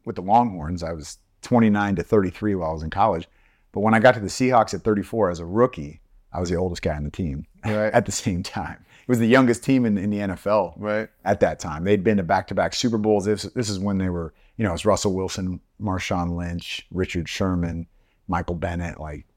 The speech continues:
Speaker 1: Jimmy Graham just signed to the team that year. I mean, they had a, a really iconic squad, but they were young. You know, I think the average age of the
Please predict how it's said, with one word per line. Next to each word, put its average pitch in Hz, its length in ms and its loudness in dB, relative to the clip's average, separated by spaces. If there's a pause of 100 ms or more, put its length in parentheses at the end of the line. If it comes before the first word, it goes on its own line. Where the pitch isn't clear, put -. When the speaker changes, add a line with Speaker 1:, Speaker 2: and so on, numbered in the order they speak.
(160)
Speaker 1:
Jimmy 104 240 4
Graham 95 360 -2
just 92 200 -4
signed 90 240 -2
to 87 80 -4
the 85 80 -8
team 87 500 -6
that 78 220 -6
year. 82 340 -6
I 85 60 -6
mean, 95 80 -2
they 101 100 0
had 95 220 -2
a, 73 160 -14 (360)
a 110 60 -6
really 110 360 6
iconic 98 500 0
squad, 113 380 6
but 80 120 -10
they 98 80 -2
were 92 100 -2
young. 85 400 -4
You 76 100 -4
know, 87 80 -2
I 87 40 -2
think 90 160 -2
the 82 80 -2
average 85 340 -4
age 85 260 -6
of 76 100 -6
the 76 160 -12